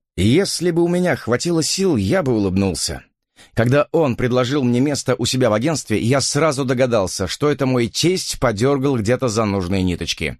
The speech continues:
"Почему бы и нет?" — решил я. Мне на всё было наплевать. "Почему бы нет?"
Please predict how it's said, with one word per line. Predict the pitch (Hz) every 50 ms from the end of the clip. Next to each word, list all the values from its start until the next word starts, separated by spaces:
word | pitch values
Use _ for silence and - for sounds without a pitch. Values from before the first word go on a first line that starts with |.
| _ _ _ _ - _ _ _
"Почему | - 90 - - - 78 82 87
бы | 87 101 120
и | 151 165
нет?" — | 175 208 247 247 - - - _ -
решил | - 92 95 - - 98 85
я. | 85 78 76 69 - - _ _ _ _
Мне | - 143 196 214 208 -
на | 120 110 107 98
всё | - - - - - 214 208
было | 202 92 101 117 101 87 82
наплевать. | 82 80 - 85 85 80 - - - - - _ _ _ _ _ _ _ _ _
"Почему | - 107 98 - - - 95 90 92 95
бы | 101 107 131 160
нет?" | 180 208 226 190 - _ - -